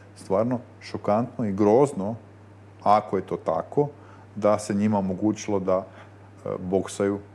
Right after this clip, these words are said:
sa ženama u kategoriji.” S vremenom se to počne mijenjati priča. „Pa to baš nije tako, to je ovako, to je onako”,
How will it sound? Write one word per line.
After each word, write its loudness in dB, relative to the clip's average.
sa -2
ženama -2
u -6
kategoriji.” -8
S -8
vremenom 4
se -2
to 4
počne 2
mijenjati 2
priča. 0
„Pa 8
to 4
baš 2
nije 2
tako, 2
to 2
je 6
ovako, 4
to 0
je 0
onako”, 2